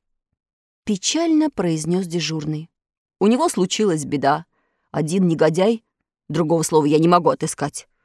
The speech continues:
украл, или, вернее, даже отнял у него любимое животное, голубую пернатую кошку. Бродяга Джо не смог перенести такого горя и скончался». «До смерти?»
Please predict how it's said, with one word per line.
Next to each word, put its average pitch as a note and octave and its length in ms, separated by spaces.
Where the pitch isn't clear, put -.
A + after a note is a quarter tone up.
украл, G#3 540
или, G#3 180
вернее, E3 340
даже D#3 320
отнял G#3+ 540
у D#3+ 40
него D3+ 180
любимое D#3+ 400
животное, D3 540
голубую F#3+ 440
пернатую D#3+ 500
кошку. - 460
Бродяга D4 440
Джо A3+ 280
не D#3+ 320
смог - 440
перенести C#3+ 480
такого D3 340
горя D4 380
и A3+ 140
скончался». - 920
«До E3 380
смерти?» C#4 680